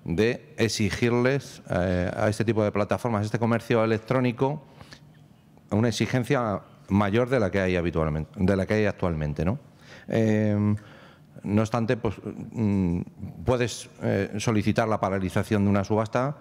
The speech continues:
pues quizá, mm, eh, utilizando otro tipo de medidas, pero ya es un auxilio judicial a nivel internacional, que es la Orden Europea de Investigación o la Comisión Rogatoria en países terceros. Eh,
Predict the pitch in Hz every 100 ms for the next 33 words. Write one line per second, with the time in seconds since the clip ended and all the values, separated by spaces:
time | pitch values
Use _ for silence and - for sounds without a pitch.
0 | - - - - - - - - 98 107
1 | 104 101 98 95 95 101 95 110 107 101
2 | 104 104 101 104 139 117 98 92 110 131
3 | 113 98 113 113 95 113 101 131 98 90
4 | 107 104 117 110 123 151 185 - - -
5 | - - - 113 104 104 110 110 110 110
6 | 113 110 110 123 120 160 160 117 104 98
7 | 110 104 104 113 131 143 - 101 101 98
8 | 92 101 101 160 73 - - - - -
9 | - - - - 95 101 90 90 92 -